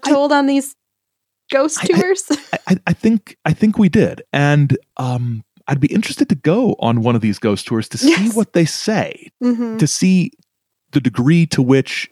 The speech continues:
Speaker 1: they acknowledge that they don't know exactly what the entire story is, or that there are no supernatural elements to the Poison Widow or Nellie Horan, that these are
Speaker 2: Mm-hmm.
Speaker 1: just crimes
Speaker 2: Mm-hmm.
Speaker 1: that occurred. Um,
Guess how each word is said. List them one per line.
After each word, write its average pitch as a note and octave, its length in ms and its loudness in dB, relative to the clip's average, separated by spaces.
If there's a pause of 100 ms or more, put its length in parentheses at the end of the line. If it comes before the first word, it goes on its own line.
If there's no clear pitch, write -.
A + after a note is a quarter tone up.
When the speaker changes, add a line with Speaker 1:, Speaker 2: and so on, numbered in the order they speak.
(120)
Speaker 1:
they C3 380 2
acknowledge A#2 720 -2
that G2 240 -4
they G#2+ 180 4
don't G2+ 240 2
know F#2 540 0 (580)
exactly G2+ 560 0
what F#2 280 -2
the F#2+ 100 -2
entire F2 380 -6
story F#2 440 -6
is, - 340 -8 (100)
or A#2 260 4
that G#2 400 -2
there B2 140 2
are B2+ 120 2
no E3 160 4
supernatural G#2 720 -2
elements G2+ 420 0
to F#2+ 280 -2 (260)
the A2 80 -2
Poison G#2+ 500 -2
Widow F2+ 380 -4 (400)
or F#2+ 480 0 (160)
Nellie F#2+ 420 0
Horan, F2+ 420 -4
that F2+ 120 -10
these A#2+ 200 2
are A#2 60 4
Speaker 2:
Mm-hmm. G2 80 -2
Speaker 1:
just - 320 -2 (300)
crimes - 680 -4 (320)
Speaker 2:
Mm-hmm. G#3+ 200 -2
Speaker 1:
that F#3+ 320 -2 (140)
occurred. - 440 -6 (480)
Um, G#2 260 -14